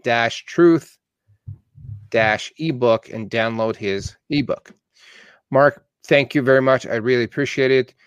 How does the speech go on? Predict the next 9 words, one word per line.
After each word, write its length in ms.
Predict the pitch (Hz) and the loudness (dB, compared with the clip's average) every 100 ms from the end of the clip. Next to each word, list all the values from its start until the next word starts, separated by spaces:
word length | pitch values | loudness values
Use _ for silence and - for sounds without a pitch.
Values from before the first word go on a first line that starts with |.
| _ _ - | _ _ -6
And 480 | 113 113 113 110 104 | -2 0 -2 -4 -4
I 80 | 110 | -2
look 200 | 120 - | -2 -2
forward 260 | 123 110 | -2 -2
to 40 | - | 0
chatting 340 | 147 147 143 | 2 2 0
again. 440 | 123 143 139 135 120 | 0 2 2 2 -2
Gang, 440 | 135 135 139 120 | 2 2 2 2
um, 320 | 131 117 110 | 4 4 0